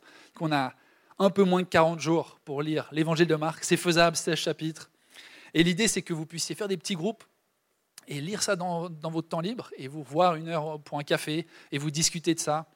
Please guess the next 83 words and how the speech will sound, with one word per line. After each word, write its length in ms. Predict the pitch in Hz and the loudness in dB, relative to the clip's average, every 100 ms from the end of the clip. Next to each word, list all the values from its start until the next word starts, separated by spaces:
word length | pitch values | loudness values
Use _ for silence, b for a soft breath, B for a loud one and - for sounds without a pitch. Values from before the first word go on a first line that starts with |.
| B B B | B B B
Il 40 | 147 | 2
y 0 | |
a 40 | |
des 60 | 147 | 4
ressources 420 | 180 185 208 - | 4 4 0 -2
même 140 | 185 | -8
qui 100 | - | -6
sont 120 | - | -6
en 60 | 151 | -4
ligne. 280 | 160 175 170 | -4 -4 -4
Ruben, 260 | 160 160 | -6 -8
il 100 | 156 | -6
a 40 | 139 | -6
fait 100 | 147 | -6
des 100 | 139 | -8
P 120 | 156 | -4
D 320 | 160 156 160 | -2 0 -2
F 80 | - | -4
où 40 | 139 | -12
vous 40 | |
pouvez 140 | 151 | -8
avoir 160 | 135 127 | -6 -6
des 80 | 139 | -6
clés 160 | 160 | -2
de 60 | 147 | 0
lecture. 420 | 151 - 170 147 _ B B B B | 0 -2 -4 -4 _ B B B B
Et, 120 | 139 | -2
euh, 140 | 135 131 | -2 -2
c'est 140 | 147 | -4
vraiment 260 | 151 175 170 | -2 -2 -2
riche. 360 | 156 175 - _ _ _ _ _ _ _ | -4 -4 -4 _ _ _ _ _ _ _
Et 60 | 151 | -8
je 80 | 151 | -6
vous 80 | |
encourage 320 | 185 190 185 180 | -6 -6 -6 -6
de 80 | |
faire 160 | 160 160 | -4 -4
ça. 160 | 190 160 _ _ B B B | -4 -6 _ _ B B B
Parce 140 | 147 - | -4 2
qu'on 260 | 170 165 | 4 2
peut 140 | 156 180 | 4 4
dire, « 180 | 214 185 | 4 4
Ah 140 | 196 | 2
oui, 140 | 196 | 2
la 100 | 175 | 0
Bible, 220 | 147 180 170 | 0 -2 -2
c'est 80 | |
la 80 | 147 | -4
parole 320 | 151 160 175 | -2 2 2
de 100 | 160 | 4
Dieu, 200 | 156 165 | 0 4
on 100 | 165 | 2
y 80 | 151 | 0
croit. » 360 | 151 170 185 202 B B B B | -8 0 0 -2 B B B B
Mais 40 | |
après, 180 | 139 - | -4 0
il 40 | 190 | 0
y 40 | |
a 40 | |
le 80 | 147 | 0
vivre. 400 | 139 170 127 - _ - | 0 0 -2 -14 _ -16
Et 100 | 135 | -14
c'est 120 | - | -6
ça 140 | 156 170 | -4 -4
qu'on 100 | 165 | -2
a 60 | |
envie 120 | 151 151 | -4 -4
de 60 | |
faire. 100 | 151 | -6
On 120 | 143 | -8
a 40 | 127 | -8
vivre 520 | 131 135 185 180 160 | -8 -2 -2 -2 -6
cette 160 | 156 - | -10 -6
conviction 500 | 170 165 - 170 151 | -4 -4 -4 -6 -10
que 80 | |
la 100 | 151 | -10
parole 300 | 143 151 151 | -6 -2 0
de 100 | 147 | 0
Dieu, 140 | 143 151 | -2 -2
elle 60 | |
change 260 | 139 165 143 | -2 -2 -4
des 100 | 147 | -6
vies. 200 | 139 175 | -8 -12